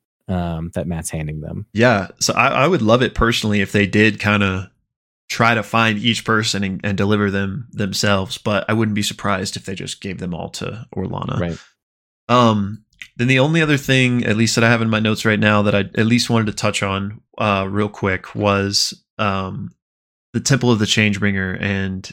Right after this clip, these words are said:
Speaker 2: the F C G. Uh, just curious for your take on this, 'cause, you know, sometimes I read too much into things.
Speaker 1: <laughs>
Speaker 2: The fact that he, like,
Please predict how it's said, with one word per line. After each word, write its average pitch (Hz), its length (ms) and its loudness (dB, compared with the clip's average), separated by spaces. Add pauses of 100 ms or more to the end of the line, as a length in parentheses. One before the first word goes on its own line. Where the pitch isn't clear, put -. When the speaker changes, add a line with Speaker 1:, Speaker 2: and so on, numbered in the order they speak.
(220)
Speaker 2:
the 98 180 -2
F 107 160 2
C 104 220 -2
G. 98 320 -4 (640)
Uh, 101 380 0 (500)
just 139 140 2
curious 196 300 2
for 175 80 2
your 170 80 4
take 160 240 2
on 151 100 2
this, 147 220 -2
'cause, 110 160 -4
you 113 40 2
know, 117 60 2
sometimes 139 420 0
I 123 60 4
read 117 240 2
too - 80 -4
much 113 220 0
into 107 120 -2
things. 107 440 -6 (420)
Speaker 1:
<laughs> 247 380 -2
Speaker 2:
The 233 80 4
fact 185 420 0
that 196 140 2
he, 135 260 4
like, 120 420 2